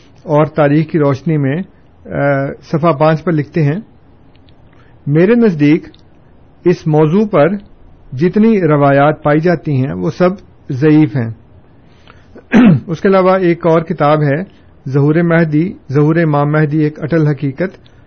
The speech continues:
احادیث شریف، احادیث شریفہ اور تحقیقات اہل علم کی روشنی میں۔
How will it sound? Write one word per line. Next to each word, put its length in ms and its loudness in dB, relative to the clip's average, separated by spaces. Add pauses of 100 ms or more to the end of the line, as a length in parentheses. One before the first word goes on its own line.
(340)
احادیث 520 0 (300)
شریف، 340 -2 (140)
احادیث 480 -2 (100)
شریفہ 300 -4
اور 160 -2
تحقیقات 640 -4
اہل 220 -2
علم 200 -2
کی 80 -8
روشنی 340 -4
میں۔ 140 -6